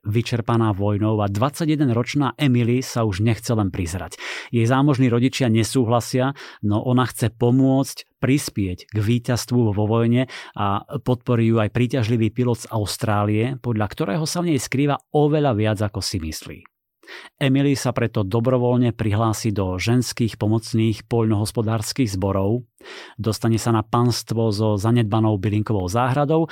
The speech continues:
a tam objaví dávno zabudnuté denníky ženy, ktorá zasvetila život liečivej sile byliniek. Začne ich čítať,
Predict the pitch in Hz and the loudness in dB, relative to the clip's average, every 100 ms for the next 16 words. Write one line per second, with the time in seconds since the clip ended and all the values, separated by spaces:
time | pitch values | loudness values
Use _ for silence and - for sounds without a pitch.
0 | - - - 98 - 185 185 - 120 123 | -8 -10 -6 -6 -2 -2 -2 -2 0 0
1 | 127 127 135 139 - - 110 110 120 127 | 2 2 2 0 -4 -8 -2 0 0 2
2 | 135 107 120 110 110 117 120 117 95 107 | 2 2 2 0 0 0 0 0 2 2
3 | 113 120 117 104 82 90 101 135 - _ | 2 0 0 -2 -2 0 0 0 -4 _
4 | _ - - 107 101 95 - _ _ _ | _ -8 -2 0 0 -2 -6 _ _ _
5 | 113 110 107 131 120 131 113 92 107 104 | -2 -2 0 -2 -2 -2 0 0 0 0
6 | 104 - 110 113 127 - 117 107 98 - | -2 -4 -2 0 0 0 0 0 -2 -2
7 | 101 95 90 90 87 82 - - - - | -2 -2 -4 -4 -6 -10 -16 -20 -20 -20
8 | - - - - 110 107 120 - 101 87 | -18 -20 -20 -10 -2 0 0 0 -2 -4
9 | - 135 147 - 147 139 - - | -2 0 0 0 -2 -2 -8 -16